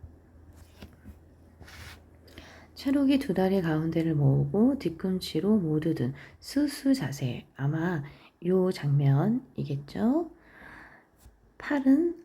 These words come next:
앙오를 한 밸런스 자세를 덕출에게 보여줍니다. 자, 수수에서 밸런스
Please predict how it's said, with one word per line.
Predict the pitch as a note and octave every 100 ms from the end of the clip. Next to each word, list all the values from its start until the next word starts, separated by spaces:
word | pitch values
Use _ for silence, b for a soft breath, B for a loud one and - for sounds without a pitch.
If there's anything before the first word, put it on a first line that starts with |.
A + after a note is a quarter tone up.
| -
앙오를 | D3+ E3 E3+ A3+ A#3+ A#3+ A#3+
한 | G#3 F3 D3+
밸런스 | D#3 D3+ D#3 F3+ A3+ - C4
자세를 | B3 A#3 A3 G#3+
덕출에게 | G#3 C#3 - - D3+ D#3 A3 -
보여줍니다. | - F3 G3+ E3 C#3 C#3 - _ _ B B B B
자, | B - C#3 b b b b
수수에서 | - C#4+ C4+ C#4+ C4+ C4+ C4
밸런스 | D3+ D#3 E3 D#3+ -